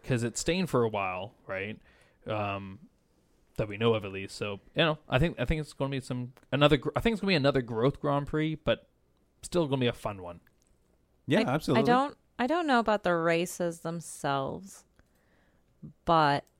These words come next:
Speaker 3: I feel especially after this weekend, the fact that it's Miami and it's pretty much a festival and a circus for the whole weekend. Um,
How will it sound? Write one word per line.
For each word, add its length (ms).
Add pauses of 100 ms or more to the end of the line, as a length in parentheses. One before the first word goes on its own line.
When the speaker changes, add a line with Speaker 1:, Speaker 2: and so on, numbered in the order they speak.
(180)
Speaker 3:
I 120
feel 280
especially 800
after 460
this 480 (100)
weekend, 760 (920)
the 220
fact 360
that 360
it's 420
Miami 960
and 340
it's 440
pretty 320
much 240
a 40
festival 840 (560)
and 400
a 80
circus 760
for 160
the 120
whole 220
weekend. 540 (580)
Um, 440